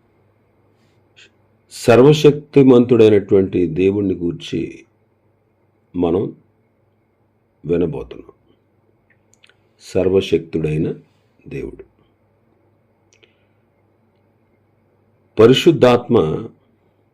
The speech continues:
యోధా వారితో, "సర్వశక్తుడు మీ మధ్యకు రాబోతున్నాడు.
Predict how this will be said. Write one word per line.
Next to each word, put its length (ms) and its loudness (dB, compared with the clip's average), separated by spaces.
యోధా 400 4
వారితో, 580 -2
"సర్వశక్తుడు 1300 -4
మీ 140 -2
మధ్యకు 460 -2
రాబోతున్నాడు. 880 -8